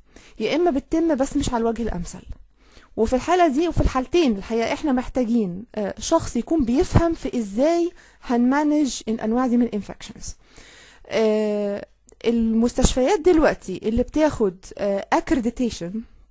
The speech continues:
اللي هي بتاخد، آه، اعتماد دولي، آه، زي جي سي اي، زي السباهي في السعوديه،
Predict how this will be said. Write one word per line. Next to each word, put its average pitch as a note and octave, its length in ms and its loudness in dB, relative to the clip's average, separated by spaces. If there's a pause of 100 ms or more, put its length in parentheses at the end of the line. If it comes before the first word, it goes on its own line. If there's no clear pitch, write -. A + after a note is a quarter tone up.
(640)
اللي G3 200 -4
هي G#3 60 0
بتاخد، A3 480 -4
آه، E3+ 420 -4 (600)
اعتماد A3+ 540 2
دولي، F#3 400 -4 (460)
آه، G#3+ 180 4
زي A3+ 340 2
جي A3 160 0
سي A3+ 140 -6
اي، B3 320 2
زي A3+ 140 2
السباهي A3+ 460 -4
في - 60 -12
السعوديه، A#3+ 640 -2